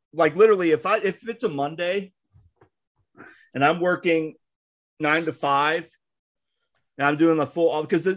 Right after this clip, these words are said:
usually time Mondays are my full office days. Like, I'm in there and I'm cranking out a sermon. I'm getting everything prepared. Like, I'm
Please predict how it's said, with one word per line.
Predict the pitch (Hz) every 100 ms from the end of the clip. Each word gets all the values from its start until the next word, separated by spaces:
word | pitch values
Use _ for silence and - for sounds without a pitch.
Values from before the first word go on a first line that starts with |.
| 185
usually | 220 262 240 214
time | 160 185 165
Mondays | 165 165 147 135
are | 139
my | 127
full | - 151 139
office | 127 120 120 -
days. | 117 107
Like, | 120 120
I'm | 147 151
in | 147
there | 143 139 -
and | 127
I'm | 127 123 117 - _ _ _ -
cranking | - 156 156 151
out | 143
a |
sermon. | - 151 139 139
I'm | 131 110
getting | 143 147 143
everything | 139 135 135
prepared. | 131 123 123
Like, | 139 131
I'm | - 185 196 180 151